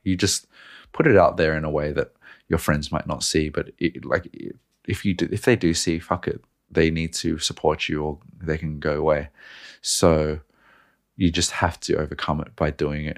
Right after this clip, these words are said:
and cl-, wincing your eyes and, you know,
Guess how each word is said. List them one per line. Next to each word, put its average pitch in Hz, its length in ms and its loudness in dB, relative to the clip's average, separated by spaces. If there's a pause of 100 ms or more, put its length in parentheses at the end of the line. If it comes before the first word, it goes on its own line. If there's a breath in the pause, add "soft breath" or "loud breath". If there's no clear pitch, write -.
and 73 260 -10 (240)
cl-, - 280 0 (240)
wincing 82 400 -2
your 76 120 -2
eyes 76 220 -2
and, 76 240 -10
you 92 140 0
know, 78 220 -2